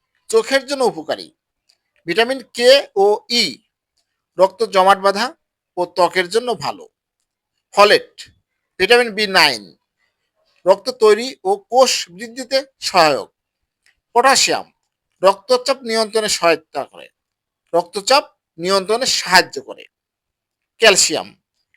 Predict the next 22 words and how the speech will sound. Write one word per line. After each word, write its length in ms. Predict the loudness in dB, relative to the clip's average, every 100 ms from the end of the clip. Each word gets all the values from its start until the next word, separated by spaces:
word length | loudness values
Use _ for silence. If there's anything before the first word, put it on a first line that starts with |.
| _
ম্যাগনেসিয়াম, 580 | -2 0 0 -2 -2 -8 -12 _ _ 0
আয়রন 380 | 2 2 -2 -4 _ _ _ _
হাড়, 320 | 0 4 4 2 2
দাঁত 240 | 2 4 -4
ও 20 | -4 _ _ _ -2
রক্তের 340 | -2 -2 -8 -6
জন্য 120 | -8 -6
উপকারী। 320 | -8 -10 -14 _ _ _ _ _ _ _ _ _ _ _ _ _ -10
বিশেষ 300 | -4 -2 -2 -4
উপাদান 320 | -4 -6 -8 _ _ _ _ _ _ _ _ 0
পেপেইন 460 | 2 2 0 0 -2 -10 _ _ _ _ -4
এনজাইম 480 | -2 2 2 2 -4 _ _ _ _ _ -4
হজম 220 | -2 -2 -4
শক্তি 200 | -10 -2 0
বাড়ায়, 240 | 0 -2 _ _ _ _ _
বিশেষ 280 | -4 -2 0 -2
করে 160 | 2 2 0 _ _ _ -4
প্রোটিন 340 | -4 -2 -4 -6 _ _ _
ভাঙতে 400 | 0 0 0 -4 -4
সাহায্য 320 | 0 0 -2 -12 -16
করে। 160 | -20 -20 _ _ _ _ _ _ 0
অ্যান্টিঅক্সিডেন্ট 800 | 0 2 0 0 0 -4 -6